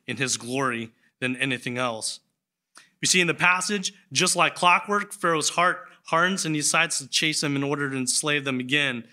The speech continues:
Um, you see a little detail in this passage, uh, in verse six. "So he made ready his chariot and took his army with him and took six hundred chosen chariots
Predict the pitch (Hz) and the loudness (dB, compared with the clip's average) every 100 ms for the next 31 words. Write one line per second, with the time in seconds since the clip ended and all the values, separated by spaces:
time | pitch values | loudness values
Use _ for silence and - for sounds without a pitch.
0 | _ _ _ - 147 143 131 127 127 _ | _ _ _ -4 -2 0 -2 -8 -12 _
1 | _ - 135 196 180 160 170 147 147 165 | _ -8 -2 2 2 0 -2 -2 -4 0
2 | 147 139 139 135 131 127 139 135 - 143 | 0 0 -4 -8 -6 -4 -2 -2 -2 -4
3 | 139 - _ _ _ 135 135 131 135 - | -4 -10 _ _ _ -2 0 0 -4 -8
4 | 127 147 135 - - 165 143 - - _ | -4 -2 0 0 2 2 0 -4 -8 _
5 | _ _ _ - - 151 156 160 165 147 | _ _ _ -6 -2 0 0 0 0 2
6 | 156 160 131 - - 175 143 127 135 _ | 0 0 -2 -2 0 2 2 -2 -4 _
7 | _ _ _ _ - 113 165 151 135 143 | _ _ _ _ -14 -8 -4 -2 0 0
8 | 143 127 147 139 120 127 - 110 165 156 | -2 -2 -4 -4 -8 -8 -14 -6 -4 -4
9 | - - 202 202 - 202 143 127 - 165 | -6 -2 -2 -2 -2 -2 -2 -4 -4 -4
10 | 165 135 113 120 120 131 | -2 -4 -4 -4 -4 -6